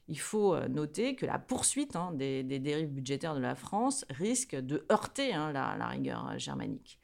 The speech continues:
L'Allemagne, en effet, a lancé de son côté un plan de soutien de près de deux cents milliards d'euros en deux mille vingt-trois, mais elle dispose de marges de manœuvre budgétaires suffisantes parce qu'elle a une dette publique qui est proche de soixante-dix pour cent de son P I B.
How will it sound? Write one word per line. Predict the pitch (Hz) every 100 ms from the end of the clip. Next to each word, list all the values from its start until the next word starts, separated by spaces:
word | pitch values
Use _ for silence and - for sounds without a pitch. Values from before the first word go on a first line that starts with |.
| - - -
L'Allemagne, | 131 156 175 165 139 - - - - - - -
en | - 156
effet, | 190 285 269
a | 185
lancé | 156 170 170 208
de | 185
son | - 160
côté | 170 165 185 175
un | 135
plan | 139 156
de | 160
soutien | 165 156 175 165
de | 139
près | 131 165 143
de | 131
deux | 131 170
cents | 170 185
milliards | 165 143 139 143
d'euros | 139 151 185
en | 170 131
deux | 135
mille | 135
vingt-trois, | 123 139 - 113
mais | -
elle | 92 151 160
dispose | 226 - 320 214
de | 151
marges | 147 147 139
de |
manœuvre | 139 135 143 135
budgétaires | 135 127 135 139
suffisantes | - 131 - 131 175 262 - - - -
parce | - -
qu'elle | - - -
a | 80
une | 156
dette | 156 151
publique | - 139 226 -
qui | -
est | 123
proche | - - 202
de | 147
soixante-dix | - 160 170 160 147 139 156
pour | 160 160 -
cent | 214
de | 208
son | - 139
P | 135
I |
B. | 135